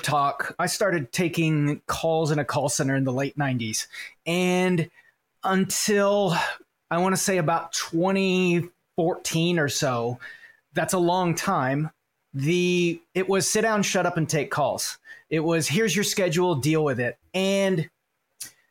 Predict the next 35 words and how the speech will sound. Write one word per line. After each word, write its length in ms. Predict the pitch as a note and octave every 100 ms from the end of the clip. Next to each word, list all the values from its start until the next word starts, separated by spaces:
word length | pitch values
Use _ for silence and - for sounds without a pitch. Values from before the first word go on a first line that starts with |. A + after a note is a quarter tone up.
| _ _
when 760 | D3+ G#3+ A3+ A3+ A3 G#3+ G#3 G3 - - _ _
the 160 | E3 G3
economy 680 | F#3+ - G#3+ A3+ A3 A3 G#3+
is 160 | F#3+
going 600 | F#3 G3 G3+ G3+ G3 D#3+
well 680 | F#3+ G3+ G#3 G3+ G3+ G3+ G3+
and 140 | E3+
everything 560 | D3+ E3+ G3 F#3 G3+ F#3+
is 160 | E3 D#3+
really 340 | F3+ G3 F3+
clicking, 760 | F3 - F3+ F#3+ F#3 F#3+ F#3+ F3 -
agents 340 | G3 F#3+ G#3 -
finally 800 | - - G3+ F#3 F#3+ F#3 F3+
realized, 680 | D#3+ F3 F3+ C#3 C#3 C3+ C#3+
"Well, 180 | D#3 C3+ - -
I 140 | C3+ E3
can, 400 | G#3+ F#3+ F3 D#3+
I 120 | F3
have 180 | G3 C#3
choice, 380 | - G#3+ C3+ F3
I 80 |
have 120 | D#3+ D#3+
flexibility." 720 | D#3 - D3+ A3 D3+ C3+ C#3 - - - -
And 360 | F3+ F3+ E3 - _ - C#3+ - C#3+
what 200 | F#3+ F3
we 140 | F#3
found 400 | F3 - G3 F#3
out 240 | F#3 F#3+ E3
is 200 | D3 C3
that 320 | D#3 D3+ -
so 440 | - - G3+ F3+ F3+
many 260 | F3 F3
of 60 | D#3
these 160 | E3
organizations, 840 | D#3+ D3+ D3 C#3+ D#3 - D3 C3+